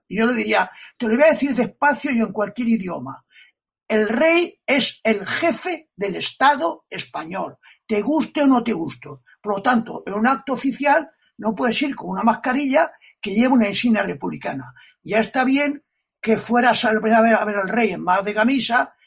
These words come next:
y prácticamente con pantalones vaqueros, porque se, daba muy moderno, y además eso te da titulares, que es lo que te gusta, te gusta salir en la prensa más que un tonto una tiza, pero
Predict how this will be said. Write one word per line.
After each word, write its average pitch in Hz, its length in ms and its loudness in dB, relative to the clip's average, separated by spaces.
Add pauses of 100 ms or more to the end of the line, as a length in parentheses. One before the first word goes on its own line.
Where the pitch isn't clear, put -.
y 185 140 -14
prácticamente 220 640 -2
con 160 160 -10
pantalones 180 420 -8
vaqueros, 254 520 0 (260)
porque - 260 -12
se, - 160 -8
daba 202 220 0
muy 220 160 4
moderno, 240 560 0 (240)
y 190 60 -10
además 190 320 -2
eso 226 260 -2
te 214 80 -4
da 190 140 -2
titulares, 226 560 0
que 226 100 -12
es 190 60 -8
lo 185 100 -8
que 196 80 -12
te 196 80 -8
gusta, 233 540 0 (180)
te - 80 -14
gusta 190 300 -6
salir 202 240 -4
en 196 120 -6
la 185 140 -4
prensa 214 500 -2 (260)
más 202 200 -2
que - 80 -12
un 185 140 -8
tonto 196 260 -6
una 202 160 0
tiza, 240 460 2 (360)
pero 196 380 -2